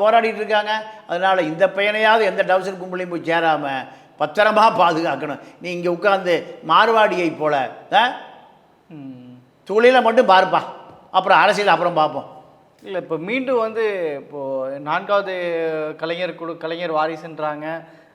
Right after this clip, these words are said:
Speaker 2: ஆ, திமுகவுடைய மாணவர் அணியில பொறுப்புக்கு வருவார்கள்னு சொல்றாங்க. அதெல்லாம் வாய்ப்புகள் இருக்காங்க.
Speaker 1: நூறு சதவீதம் அவ-, அவங்க கட்சிங்க,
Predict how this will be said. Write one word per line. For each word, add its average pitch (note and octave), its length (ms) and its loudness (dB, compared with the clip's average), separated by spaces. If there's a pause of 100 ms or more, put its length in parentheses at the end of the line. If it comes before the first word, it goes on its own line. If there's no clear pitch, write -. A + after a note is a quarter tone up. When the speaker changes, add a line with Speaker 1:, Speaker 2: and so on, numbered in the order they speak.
(100)
Speaker 2:
ஆ, D3+ 40 -8 (300)
திமுகவுடைய G3 520 0
மாணவர் F#3 300 2
அணியில F3 280 -4
பொறுப்புக்கு F#3 340 -6
வருவார்கள்னு E3 420 0
சொல்றாங்க. E3 280 0
அதெல்லாம் F#3 240 2
வாய்ப்புகள் F3 420 -2
இருக்காங்க. C#3 260 -8
Speaker 1:
நூறு B3+ 200 -2
சதவீதம் A#3 320 2
அவ-, C3 180 0
அவங்க G#3 200 0
கட்சிங்க, A3+ 440 -6